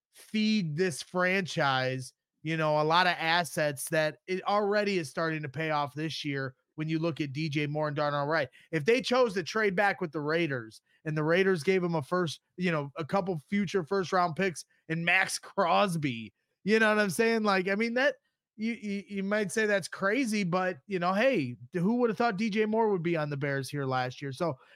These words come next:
you know, uh, I just think that there's a lot of options on the table. So I'm interested to see how it'll play out.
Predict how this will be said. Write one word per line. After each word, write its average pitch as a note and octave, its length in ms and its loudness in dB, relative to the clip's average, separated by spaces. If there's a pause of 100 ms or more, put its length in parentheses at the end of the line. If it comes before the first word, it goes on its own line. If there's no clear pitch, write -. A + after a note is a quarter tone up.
(120)
you F3 80 0
know, E3 240 0 (220)
uh, F3 180 -2
I F#3+ 100 2
just F3 220 -2
think F#3 240 -2
that E3+ 320 2 (480)
there's E3+ 320 2
a E3 60 2
lot E3+ 240 6
of F3 120 2
options E3+ 480 0
on D#3+ 140 2
the C#3+ 80 -6
table. D#3 540 0
So C3+ 360 0 (280)
I'm D#3 220 0
interested E3+ 680 -4
to C#3+ 120 -4
see D#3+ 340 -6
how C#3+ 320 0
it'll C3+ 140 0
play C#3 400 0
out. C3 320 0